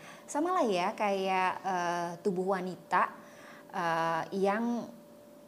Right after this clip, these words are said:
kita tahu dulu tahun tujuh puluh itu standarnya tuh yang disebut katanya bagus itu yang begini.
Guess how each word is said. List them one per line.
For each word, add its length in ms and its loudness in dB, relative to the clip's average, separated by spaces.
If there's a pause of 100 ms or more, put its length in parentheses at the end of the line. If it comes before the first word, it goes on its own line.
kita 240 0
tahu 400 4
dulu 240 0
tahun 260 4
tujuh 160 -2
puluh 220 0
itu 240 0
standarnya 800 -2
tuh 240 4 (400)
yang 460 -2
disebut 1040 0 (120)
katanya 960 -6 (160)
bagus 720 4
itu 240 -6
yang 240 0
begini. 640 -4